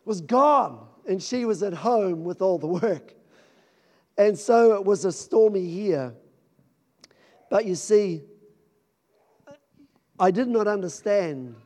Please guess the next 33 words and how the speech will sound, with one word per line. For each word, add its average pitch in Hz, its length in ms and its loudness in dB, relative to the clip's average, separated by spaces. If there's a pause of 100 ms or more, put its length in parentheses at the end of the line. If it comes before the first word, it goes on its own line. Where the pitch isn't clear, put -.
(500)
that 190 160 0
the 170 80 -2
first 202 420 2
call 185 380 2
in, 151 260 -4 (180)
in 160 200 -2
marriage 165 420 -4
was 147 200 -8
to 165 120 -10
relationship, 151 880 -6 (280)
any 233 260 2
more 226 240 4
than 190 160 -2
I 185 80 -2
understood 185 580 -6
that 143 140 -18
the 135 80 -16
first 180 340 -6
call 156 480 0 (200)
this 190 260 -4
way 131 340 -8 (280)
was 156 160 -8
to 190 180 2
relationship 156 760 -4
with 135 160 -12
him. 127 280 -6 (1120)
And 196 200 4
so, 214 500 4 (480)
um, 180 800 -2 (640)
that 190 180 2
was 185 160 -4
not 180 220 -4
good. 143 320 -4